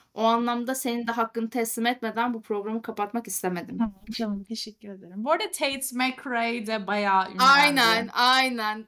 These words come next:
Speaker 1: Zaten bunu içimden geçiriyordum bir yandan da konuşurken.
Speaker 2: Otuz bir Temmuz iki bin yirmi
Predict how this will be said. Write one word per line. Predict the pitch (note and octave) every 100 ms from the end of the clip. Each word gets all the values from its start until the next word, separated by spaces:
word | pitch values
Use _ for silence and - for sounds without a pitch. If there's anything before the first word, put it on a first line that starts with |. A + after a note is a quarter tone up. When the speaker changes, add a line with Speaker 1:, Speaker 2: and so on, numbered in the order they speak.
| -
Speaker 1:
Zaten | A#3 C#4+ C#4+ E4 C#4
bunu | C#4 D4
içimden | A3+ A3+ A#3+ A3+ A3 G#3+
geçiriyordum | G#3+ B3 A#3+ A#3+ C#4 B3 A3
bir |
yandan | A3+ A3 A3 G#3+ G#3+
da | A3
konuşurken. | A3+ G3+ G3+ G3+ F#3+ C#4 A#3+
Speaker 2:
Otuz | - A4+ C#4+
bir | F4+ F#4+ F#4+
Temmuz | F4+ D4+ D4 D#4 F#4+ -
iki | C4 - A#3
bin | C#4 C#4+
yirmi | A#3+ A#3+ A3+ A3+ G#3+ A3 G#3+